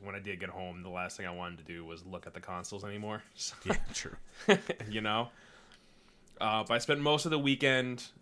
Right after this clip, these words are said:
Speaker 1: playing 'em. Um, I've been bouncing back and forth between the Series X and the, um, the P S five. Series X, there's not much to say about it. It's just more Xbox, you know? Um,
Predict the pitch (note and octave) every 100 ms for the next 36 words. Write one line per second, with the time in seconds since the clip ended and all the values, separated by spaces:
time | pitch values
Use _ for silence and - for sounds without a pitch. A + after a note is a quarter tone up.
0 | - - A#2+ A#2 A#2+ A#2 A#2 A2+ A2+ A#2
1 | G#2+ G#2 G#2 G2+ G2+ G#2 - - _ A2+
2 | A#2 A2+ B2 A#2+ A#2 A2+ G#2+ G#2+ - A2
3 | G#2 A2 - A2 G2 F#2+ - A2 F#2+ F#2+
4 | G2 F#2+ - - - G#2+ F#2 F#2+ F2+ F#2
5 | F2 F2 E2 E2+ D#2+ F2+ _ _ _ _
6 | - - G#2 F2+ - G2+ G2 - A3+ F#3+
7 | G3 F#3+ - - - - - - F3+ F3
8 | C3 C#3+ D3+ D#3+ E3 D3+ G2+ B2 A2+ A#2+
9 | A2+ A2+ - C3 C3 - B2+ G#2+ A2 B2
10 | C3 G2+ G2+ G2